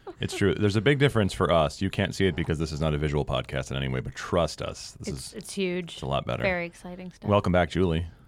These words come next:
Speaker 2: Hey, thanks.
Speaker 1: How was your trip?
Speaker 2: It was wonderful.
Speaker 1: Good.
Speaker 2: Amazing.
Speaker 1: Sad to be back with us.
Speaker 2: No.
Speaker 1: Yeah.
Speaker 2: No.
Speaker 1: Whatever. We have some exciting news. I think we have exciting news. Julie, what, do we have exciting
Speaker 2: <laughs>
Speaker 1: news?
Speaker 2: We have some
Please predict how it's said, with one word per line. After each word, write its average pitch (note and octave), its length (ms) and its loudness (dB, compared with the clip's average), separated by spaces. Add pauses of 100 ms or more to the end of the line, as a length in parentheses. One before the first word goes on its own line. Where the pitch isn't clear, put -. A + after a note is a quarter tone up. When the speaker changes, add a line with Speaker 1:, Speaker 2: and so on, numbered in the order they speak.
Speaker 2:
Hey, F#4+ 200 -2
thanks. E4+ 340 -8
Speaker 1:
How F#2 60 0
was F2 100 2
your E2 60 -2
trip? - 260 0 (220)
Speaker 2:
It - 40 -10
was F3 120 -6
wonderful. F3+ 720 -4 (100)
Speaker 1:
Good. D#2 260 0
Speaker 2:
Amazing. F3+ 680 -8 (200)
Speaker 1:
Sad C2+ 200 -2
to B1+ 80 -4
be C2 80 -2
back C2+ 220 -2
with B1+ 100 -4
us. D2 280 -6 (320)
Speaker 2:
No. D4 300 -6 (160)
Speaker 1:
Yeah. B1+ 220 -4 (440)
Speaker 2:
No. D#4 180 -8
Speaker 1:
Whatever. A#1+ 500 -4 (260)
We A2 80 4
have A2 100 6
some - 120 -2
exciting F#2 320 4
news. A2+ 400 2 (100)
I - 60 -4
think - 180 -2
we D2 120 2
have B1 100 -4
exciting B1+ 300 -2
news. D#2 180 0
Julie, F#2 240 2
what, D#2 160 0 (240)
do A2+ 80 4
we A#2+ 80 8
have B2 100 8
exciting A2+ 320 4
Speaker 2:
<laughs> D#3+ 80 6
Speaker 1:
news? C4 80 10
Speaker 2:
We C#4 380 6
have C5 100 2
some B4 160 0